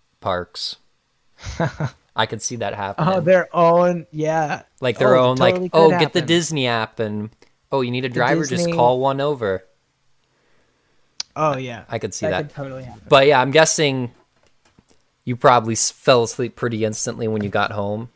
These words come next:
Speaker 1: afterwards.
Speaker 2: Oh, yeah. I'd be exhausted.
Speaker 1: Yeah.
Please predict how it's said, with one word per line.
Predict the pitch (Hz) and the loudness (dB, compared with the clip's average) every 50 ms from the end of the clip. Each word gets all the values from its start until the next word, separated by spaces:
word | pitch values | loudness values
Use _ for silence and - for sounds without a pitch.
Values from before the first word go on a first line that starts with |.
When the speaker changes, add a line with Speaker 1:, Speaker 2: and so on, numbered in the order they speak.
| _ - | _ -8
Speaker 1:
afterwards. | - 113 107 - - 123 113 113 113 113 117 123 131 - - - - _ _ _ _ _ _ _ | -4 -4 -4 -4 -4 -4 -2 0 0 0 -2 -4 -8 -12 -16 -18 -20 _ _ _ _ _ _ _
Speaker 2:
Oh, | 185 185 175 | -2 -2 -2
yeah. | 156 139 139 131 117 110 131 | -2 -2 -4 -8 -8 -10 -14
I'd | 139 143 147 | -18 -14 -12
be | 160 | -10
exhausted. | 151 139 131 - 135 131 123 123 - - - 127 123 _ _ _ _ _ _ | -10 -10 -12 -14 -14 -14 -14 -16 -18 -20 -20 -20 -20 _ _ _ _ _ _
Speaker 1:
Yeah. | - 95 90 | -10 -10 -8